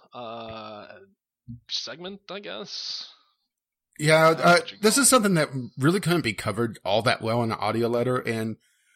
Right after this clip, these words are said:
Speaker 2: because of the holidays, and your schedule is filled up and very inflexible, Jared's, uh, schedule is full up and inflexible, and me, I have no life, so I'm flexible and can record whenever the fuck I want. Here we are.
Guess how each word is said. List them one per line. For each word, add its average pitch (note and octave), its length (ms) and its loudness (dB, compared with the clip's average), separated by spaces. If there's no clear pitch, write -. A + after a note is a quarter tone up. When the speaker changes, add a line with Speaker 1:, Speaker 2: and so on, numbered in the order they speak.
Speaker 2:
because F3+ 240 0
of F#3+ 80 0
the C3+ 120 2
holidays, C3 680 4
and A2 320 -4
your G#2 260 0
schedule D3+ 460 4
is C3+ 120 0
filled C3 240 2
up B2+ 260 0
and G#2+ 400 0
very A#2+ 300 0
inflexible, A2+ 680 -2
Jared's, D#3+ 440 2
uh, - 360 -6
schedule - 520 -2
is G#2 120 -4
full A2 400 0
up A2 180 -2
and G2+ 80 -4
inflexible, A2 680 -2
and C#3 140 6
me, A3+ 220 4
I G3+ 140 4
have F#3 220 4
no D3 140 6
life, A#2 300 2
so C3+ 160 0
I'm G3+ 200 2
flexible D#3+ 400 2
and C3 100 -2
can C3+ 100 0
record C#3 380 4
whenever C3+ 280 4
the F#2+ 80 0
fuck C3+ 220 2
I A#2 120 4
want. F#2 400 -8
Here D3 160 6
we C3 200 6
are. D2+ 300 -6